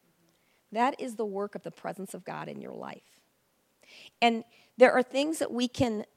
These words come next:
not see with our natural eyes, but that can be seen supernaturally. And when we partner with the Holy Spirit, we say, "Lord, this person's in bondage. They're in Egypt.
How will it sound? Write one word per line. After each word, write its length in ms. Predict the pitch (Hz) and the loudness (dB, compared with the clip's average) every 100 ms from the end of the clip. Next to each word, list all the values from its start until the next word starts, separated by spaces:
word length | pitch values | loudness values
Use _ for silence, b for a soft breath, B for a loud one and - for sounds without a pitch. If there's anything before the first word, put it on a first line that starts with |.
| - | -6
not 420 | 196 214 294 - | 2 6 6 6
see 640 | - - 208 180 208 240 _ _ _ _ | -2 -2 -2 -6 -8 -8 _ _ _ _
with 140 | 220 | 0
our 140 | 202 185 | 2 2
natural 480 | 190 226 - 226 - | 2 -2 0 0 0
eyes, 580 | 175 165 175 185 - - _ _ _ _ | -4 -4 -4 -6 -12 -20 _ _ _ _
but 160 | 196 | 0
that 160 | 196 - | 0 -4
can 140 | 208 | -6
be 140 | 196 190 | -6 -8
seen 520 | - 220 214 214 214 - _ | -8 -6 -4 -4 -8 -12 _
supernaturally. 1080 | - - 226 196 180 170 - - 247 254 277 - | -20 -12 -10 -8 -8 -8 -10 -12 -8 -8 -8 -10
And 120 | 196 | -10
when 140 | 180 | -8
we 120 | 180 170 - | -8 -10 -14
partner 540 | - 226 233 262 285 | -2 2 2 0 -6
with 160 | 247 208 | -4 -4
the 80 | |
Holy 240 | 208 196 185 | -6 -8 -6
Spirit, 680 | - - 190 208 269 - - b b b b | -8 -6 -4 -2 -2 -6 -20 b b b b
we 100 | 196 | -6
say, 200 | - 202 | -4 -4
"Lord, 460 | 190 196 226 269 - _ _ _ _ _ _ _ _ _ _ _ | -4 -2 0 -2 -4 _ _ _ _ _ _ _ _ _ _ _
this 160 | 214 | -8
person's 420 | - - - 214 196 | -6 -8 -8 -8 -8
in 100 | 180 | -8
bondage. 560 | 165 170 175 180 - | -10 -10 -12 -14 -14
They're 140 | 196 202 | -12 -10
in 100 | 208 | -8
Egypt. 520 | 185 - - _ | -8 -10 -14 _